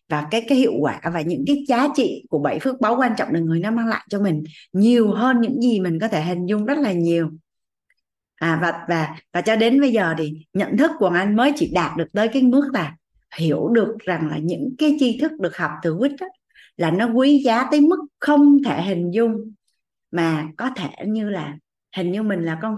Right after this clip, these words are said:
khỉ, mình không có phân biệt được cục vàng với quả chuối á cả nhà. À, con khỉ á, khi mà đưa một cục vàng và một quả chuối á, thì con khỉ nó sẽ lấy cục vàng, lấy quả chuối. À, chứ nó không biết rằng là cục vàng nó giá trị hơn quả chuối rất là nhiều,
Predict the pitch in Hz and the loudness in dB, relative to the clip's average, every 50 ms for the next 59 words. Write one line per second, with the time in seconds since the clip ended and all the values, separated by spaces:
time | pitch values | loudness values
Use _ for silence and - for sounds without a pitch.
0 | 214 214 202 151 - - 170 196 - - _ _ _ _ - - 175 165 156 240 | -6 -6 -8 -6 -6 -6 -6 -8 -8 -10 _ _ _ _ -8 -6 -6 -4 -2 -4
1 | 269 262 254 302 285 311 285 269 254 247 233 202 - 151 170 165 165 170 - _ | -4 -2 -2 -4 -2 0 0 2 2 2 2 0 -2 -2 -4 -6 -8 -8 -20 _
2 | _ _ _ _ _ - 190 180 190 - - 190 190 185 175 165 180 214 233 233 | _ _ _ _ _ -6 -6 -6 -6 -6 -2 -2 0 0 0 -2 -4 -4 -4 -4
3 | 170 156 165 160 160 254 262 285 330 359 466 466 - - 170 175 190 190 180 175 | -4 -6 -4 -2 0 2 2 4 2 2 2 0 0 -2 -2 -2 -2 -4 -6 -6
4 | 175 - _ _ _ _ _ _ _ _ _ _ _ _ - - 180 185 220 233 | -10 -12 _ _ _ _ _ _ _ _ _ _ _ _ -6 -4 -4 0 0 0
5 | 233 226 - 214 147 117 151 160 220 254 254 - 262 233 214 202 185 170 196 214 | 0 0 -2 -2 -4 -2 0 0 0 0 0 0 0 0 0 0 -2 -2 -2 0
6 | 208 214 202 202 175 - - 175 - - - 180 170 165 165 151 156 156 156 _ | 0 0 -2 -2 -4 -6 -6 -8 -8 -4 -4 -2 -2 -2 -2 -6 -8 -12 -16 _
7 | _ _ - - 165 175 170 156 170 147 120 123 143 - 214 214 220 240 269 294 | _ _ -8 -4 -4 -2 -4 -4 -4 -6 -6 -6 -4 -2 0 0 2 2 2 0
8 | 285 285 208 - 202 190 180 180 175 - - 165 208 202 - 240 220 233 247 254 | 0 -2 -4 -6 -6 -8 -8 -8 -8 -8 -6 -6 -6 -6 -6 -4 -2 0 0 0
9 | 247 247 170 - - 175 170 156 160 - 165 208 247 269 254 160 147 143 - 220 | 0 -2 -6 -6 -4 -4 -4 -4 -4 -2 -2 0 0 0 0 0 -2 0 0 0
10 | 220 240 269 339 381 - _ _ _ _ _ _ - - - - 175 180 165 - | 2 2 2 2 0 -4 _ _ _ _ _ _ -20 -20 -10 -6 -4 -4 -4 -4
11 | - - - - 254 277 269 320 294 320 311 311 311 262 240 285 330 330 320 - | -8 -10 -4 0 2 2 4 4 4 2 2 2 0 0 0 0 -2 -2 -2 -2
12 | 208 185 170 160 156 160 175 160 _ - 180 165 160 156 160 185 214 214 233 247 | -2 -2 -2 -4 -4 -6 -8 -8 _ -2 -2 -2 0 -2 -2 -4 -2 -2 0 0
13 | 269 262 269 196 - 196 208 208 196 180 139 147 147 - 214 240 269 277 320 311 | 0 -2 -2 -4 -4 -4 -4 -4 -4 -4 -4 -6 -2 -2 -2 -2 0 -2 -2 -4
14 | 240 185 175 170 160 156 156 160 156 151 | -4 -4 -2 -2 -2 0 0 -2 -4 -6